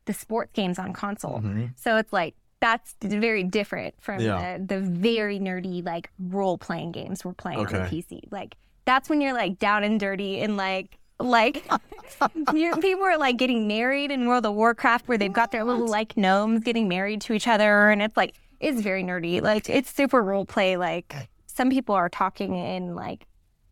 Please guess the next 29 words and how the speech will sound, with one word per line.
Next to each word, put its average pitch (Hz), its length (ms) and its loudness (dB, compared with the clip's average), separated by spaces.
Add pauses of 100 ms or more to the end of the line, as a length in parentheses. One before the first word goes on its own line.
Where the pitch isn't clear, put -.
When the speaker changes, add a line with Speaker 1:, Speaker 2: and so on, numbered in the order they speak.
(360)
Speaker 1:
like, 185 320 -2
role 190 340 -2
Speaker 2:
In 127 80 0
their 101 260 2
Speaker 1:
play. 98 100 0
Speaker 2:
language 95 560 -2
and 104 260 -2
Speaker 1:
Yeah, 214 380 0
Speaker 2:
the 139 60 -2
Speaker 1:
like 254 160 0
Speaker 2:
P 107 100 0
C 120 240 -2
Speaker 1:
<laughs> 123 280 -2
Speaker 2:
gaming 117 600 -2
Speaker 1:
Yeah. 101 60 -4
Speaker 2:
language. 92 640 -4
Speaker 1:
It's 262 200 -16
the, 269 240 -6
it's, 240 120 -10
like, 269 160 -6
the 254 120 0
very 208 320 -6
nerdy, 180 220 -8
Speaker 2:
Wow. 190 360 0
Speaker 1:
like, 82 100 -8
the 196 80 -6
dark 175 280 -6
side - 280 -6
of 226 160 -8